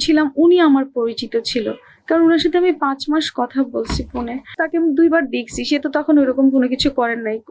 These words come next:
তখন তার উপর তো একটা বিশ্বাস আসছেই, তো সে যে তখন এরকম কিছু করবে সেটা তো আর আমরা কেউ জানি না। উনি, ওনার ওই অফিসে গেছি, একটা টিনের ঘরে, একতলা একটা ঘরের মতন,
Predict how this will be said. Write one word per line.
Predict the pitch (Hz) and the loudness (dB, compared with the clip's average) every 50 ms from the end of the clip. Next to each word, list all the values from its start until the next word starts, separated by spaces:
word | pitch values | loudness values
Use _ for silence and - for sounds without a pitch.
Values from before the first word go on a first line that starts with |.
| - _ - | -20 _ -6
তখন | 269 262 - 294 285 277 | -6 -2 2 2 2 2
তার | 277 269 269 277 | 2 -2 -6 -6
উপর | 277 285 320 277 | -4 -4 -4 -2
তো | - 320 | -2 -4
একটা | - 320 302 | -4 -4 -4
বিশ্বাস | 247 247 269 269 - 330 294 - | 0 0 0 2 2 0 -2 -2
আসছেই, | - 262 254 247 - - - - 240 214 - _ _ - - - - - - _ | -2 -4 -4 -4 -6 -10 -4 -2 -4 -4 -4 _ _ -20 -20 -20 -20 -20 -16 _
তো | - 330 | -2 -2
সে | 302 - 320 302 | 0 2 0 2
যে | 311 359 | 0 0
তখন | 349 311 285 285 277 330 349 339 | 0 -2 -4 -4 -2 0 2 2
এরকম | 320 311 311 294 330 330 311 | 2 2 2 2 2 2 2
কিছু | 339 330 - 359 | 2 2 0 0
করবে | 349 349 339 294 277 277 | 0 2 0 2 2 0
সেটা | - 302 277 311 | 0 -2 -2 -2
তো | 294 339 | -2 -2
আর | 330 311 | -2 0
আমরা | 277 254 240 247 | -2 -2 -2 -6
কেউ | 240 247 262 262 254 | -4 -2 -2 -2 -2
জানি | 214 220 214 214 220 220 | -2 -4 -6 -4 -6 -8
না। | - 233 233 _ _ _ _ _ - - - - - 330 339 | -10 -12 -12 _ _ _ _ _ -10 -10 -10 -10 -8 -8 0
উনি, | 311 320 339 359 339 | 2 4 4 4 4
ওনার | - - 294 311 330 311 320 330 | 2 0 0 2 2 2 2 2
ওই | 349 349 330 | 2 2 2
অফিসে | 302 277 285 - 330 302 - 349 302 | 0 0 0 -2 -2 0 0 0 0
গেছি, | 269 269 277 269 - 311 330 349 - - - _ _ | 0 0 0 0 0 0 0 0 0 -4 -14 _ _
একটা | - - 311 277 - - 311 302 294 294 - - _ _ 277 _ _ - | -6 -6 -6 -6 -4 -2 -2 0 0 -2 -4 -8 _ _ -20 _ _ 0
টিনের | 339 339 320 330 320 294 | 2 4 4 4 2 0
ঘরে, | 269 247 247 240 240 - - - - | -2 -2 -2 -2 -4 -4 -8 -12 -8
একতলা | - 311 302 - - 320 294 | -8 -8 -6 -4 -4 -2 -2
একটা | 294 294 - 254 220 | -2 -4 -2 -4 -4
ঘরের | 214 208 214 208 208 202 | -4 -4 -4 -4 -4 -6
মতন, | 202 202 - _ - 254 254 | -8 -10 -12 _ -16 -18 -18